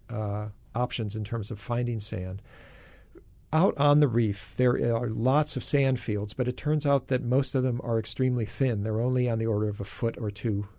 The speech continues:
uh, in thickness. Finding a, a high-quality, uh, thick, um, deposit of sand is a very difficult thing. It's expensive. There are a few of them around. Uh, there've been one or two high-quality,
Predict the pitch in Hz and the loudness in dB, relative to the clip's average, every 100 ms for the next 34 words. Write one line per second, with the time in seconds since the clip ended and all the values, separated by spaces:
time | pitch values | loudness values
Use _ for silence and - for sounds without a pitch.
0 | - 107 98 98 110 110 98 143 131 104 | -10 -6 -4 -4 -4 -6 -2 -2 -2 -6
1 | 101 - - - - 135 147 143 113 101 | -8 -12 -20 -20 -2 2 4 4 2 -2
2 | - - 110 101 135 139 - 123 117 120 | -8 -6 -4 -2 2 0 2 0 2 0
3 | 117 110 110 - _ - - - 104 101 | 0 -2 -4 -8 _ -20 -12 -6 -2 -2
4 | 101 - - - - - 143 - - - | -4 -10 -20 -20 -2 2 2 0 -20 -20
5 | - - - - 107 101 104 104 104 - | -20 -20 -12 -6 -2 -2 -2 -6 -8 -8
6 | - - 127 113 110 101 - 120 113 104 | -6 2 2 4 0 -2 0 2 0 -2
7 | - - - - 117 107 131 127 123 120 | -6 -20 -20 -8 -4 4 4 4 2 0
8 | 113 95 117 117 107 - - 120 113 - | 0 0 0 0 -2 -6 -6 -4 -2 -2
9 | 117 104 - 117 110 123 135 - 131 127 | -4 -6 -4 -2 2 4 4 2 4 4
10 | 127 110 120 117 120 120 120 120 110 127 | 4 2 0 2 2 0 0 -4 -8 -8
11 | 107 101 107 101 - 110 110 104 - 113 | -4 -2 -4 -6 -4 -2 -2 -6 -4 -2
12 | 120 110 - 120 117 104 120 110 123 113 | 0 -2 0 0 0 0 -4 0 0 2
13 | 110 107 107 110 | 0 -2 -4 -8